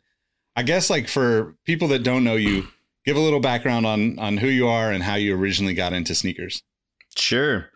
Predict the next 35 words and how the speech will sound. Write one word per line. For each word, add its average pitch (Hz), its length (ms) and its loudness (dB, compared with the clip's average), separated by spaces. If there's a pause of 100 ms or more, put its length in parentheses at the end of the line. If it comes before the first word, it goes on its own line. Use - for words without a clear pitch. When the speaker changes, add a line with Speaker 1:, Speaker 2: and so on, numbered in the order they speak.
(640)
Speaker 2:
Well, 139 420 0
like 131 240 0
I 147 60 0
said, 113 400 2
I'm 107 160 2
nobody 107 320 2
special. 92 560 0
I'm 90 180 0
just 87 220 0
a, 95 220 2
a 92 40 0
kid 98 440 -2
that 98 120 2
was 95 140 0
growing 95 260 0
up 95 160 -2
in 92 80 0
Indiana, 92 680 0 (140)
um, 90 320 0
at 95 200 -4
the 90 80 -2
time. 87 640 -2
And 85 800 -2 (380)
really, 98 840 0
it 104 160 -2
was 92 200 -2
probably 90 300 0
when 104 160 0
I 101 60 2
was 98 180 0
in 101 80 2
middle 98 220 0
school 82 400 -2 (180)
and 87 240 -2
just 92 260 -2